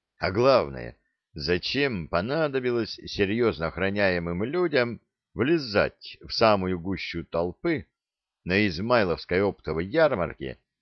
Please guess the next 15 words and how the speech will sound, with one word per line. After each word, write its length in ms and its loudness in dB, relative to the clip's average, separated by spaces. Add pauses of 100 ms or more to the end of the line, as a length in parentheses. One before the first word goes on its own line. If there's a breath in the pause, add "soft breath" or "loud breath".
(260)
да 120 2
еще 340 2
в 80 -8
середине 580 -4
дня 520 -2
в 120 -18
пятницу, 580 -4 (640)
когда 340 2
вся 220 0
Москва 480 0
затаривается 880 0
перед 360 -4
поездкой 640 -2
на 140 -4
дачу. 440 -6